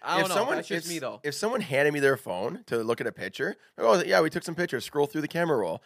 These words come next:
Speaker 2: and, like, take a
Speaker 1: I'm
Speaker 2: look."
Speaker 1: not even
Speaker 2: I'd be like,
Speaker 1: taking their phone. I don't even wanna touch your phone. You
Speaker 2: I,
Speaker 1: know what I
Speaker 2: I,
Speaker 1: mean? Like,
Speaker 2: I,
Speaker 1: I don't know what you've been doing with that phone.
Speaker 2: I
Speaker 1: I don't
Speaker 2: would
Speaker 1: know where it is.
Speaker 2: carefully look while they're in the same room. And if they get up to go to the bathroom,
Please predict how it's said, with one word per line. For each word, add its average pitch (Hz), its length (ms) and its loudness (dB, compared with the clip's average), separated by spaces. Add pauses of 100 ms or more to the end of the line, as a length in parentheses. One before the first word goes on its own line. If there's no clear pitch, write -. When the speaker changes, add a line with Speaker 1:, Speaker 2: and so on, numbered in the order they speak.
(140)
Speaker 2:
and, 120 120 2
like, 131 120 6
take 156 140 2
a - 20 2
Speaker 1:
I'm 175 40 8
Speaker 2:
look." 254 80 6
Speaker 1:
not 269 120 8
even 254 140 2
Speaker 2:
I'd - 40 -6
be 156 60 2
like, 220 100 4
Speaker 1:
taking 415 100 0
their 254 100 0
phone. 151 180 -6
I 160 80 4
don't 277 80 4
even 359 140 -2
wanna 214 140 2
touch - 280 -2
your 147 80 -8
phone. 123 200 -16
You 113 120 -20
Speaker 2:
I, 156 100 0
Speaker 1:
know 220 60 -4
what 233 60 0
I 226 40 0
Speaker 2:
I, - 40 -2
Speaker 1:
mean? 202 180 -4
Like, 202 140 0
Speaker 2:
I, 214 40 -4
Speaker 1:
I - 40 -6
don't 269 100 -8
know 202 80 -6
what 175 140 -8
you've 151 80 -10
been 156 260 -10
doing 143 220 -8
with 123 100 -6
that 117 160 -4
phone. 123 260 -8
Speaker 2:
I 160 40 0
Speaker 1:
I - 40 2
don't 220 80 6
Speaker 2:
would 208 80 0
Speaker 1:
know 160 60 -2
where 139 140 4
it - 20 6
is. 156 120 8
Speaker 2:
carefully 165 460 0
look 135 360 2
while 127 300 2
they're 120 300 2
in 123 200 -2
the 131 100 0
same 131 340 -2
room. 104 300 -6 (300)
And 147 80 2
if 147 80 2
they 226 120 2
get 202 140 2
up 165 100 2
to - 60 -14
go 160 60 0
to 151 80 2
the 120 80 -2
bathroom, 127 460 -2